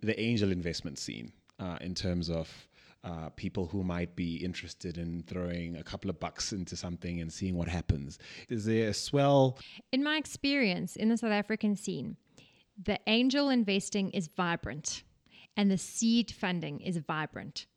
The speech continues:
Speaker 2: So if you're an early stage business, to get your first one million is fairly easy.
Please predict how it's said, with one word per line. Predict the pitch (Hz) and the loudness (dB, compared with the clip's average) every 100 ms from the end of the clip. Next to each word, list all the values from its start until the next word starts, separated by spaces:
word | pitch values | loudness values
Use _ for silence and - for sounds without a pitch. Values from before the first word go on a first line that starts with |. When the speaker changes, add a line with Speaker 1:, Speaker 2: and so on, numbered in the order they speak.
| _ - _ | _ -20 _
Speaker 2:
So | - | 2
if | 214 208 | 4 4
you're | 233 | 4
an | 294 262 | 2 2
early | 196 208 247 | 4 4 4
stage | 226 - 196 185 - | 0 0 0 0 -2
business, | 175 185 233 403 - | -2 0 -2 -2 -4
to | - 202 | -4 0
get | 190 208 | 2 2
your | 220 208 | 0 -2
first | - 233 262 254 - | 0 2 4 2 -4
one | 185 180 196 | 0 0 2
million | 202 226 285 440 427 _ _ | 0 0 -2 -4 -8 _ _
is | 190 196 | -2 -2
fairly | - 214 196 190 | 0 2 4 4
easy. | 180 170 175 - 185 285 | 2 0 -2 -2 -2 -4